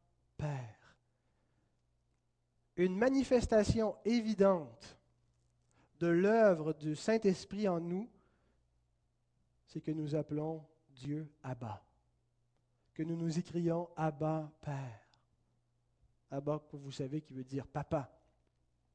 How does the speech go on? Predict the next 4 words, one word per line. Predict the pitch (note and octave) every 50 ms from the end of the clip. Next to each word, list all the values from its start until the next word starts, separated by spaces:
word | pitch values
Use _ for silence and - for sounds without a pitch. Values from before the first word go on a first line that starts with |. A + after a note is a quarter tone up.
| _ _ _ _ _ _ _ _ _ _ _ _ _ _ - _ _ _ _ _ _ _ _ _ _ _ _ _ _ _ _ _ _ _ _ _ _ _ _ _ _ _ _ _ _ _ _ _ _ _ _ _ _ _ _ _ _ _ _ _ _ _ _ _ _ _ _ _ _ _ _ _ _ _ -
Nous | F3 F#3 F3+ F3
avons | F#3 F#3 F3+ G3 G#3+ A3+ A#3 G#3 - -
une | F3 F3 F3 E3 D#3+
confiance | E3+ - G#3+ G#3 G#3 G3+ - G#3 G#3 G#3+ A3+ A3 G#3 -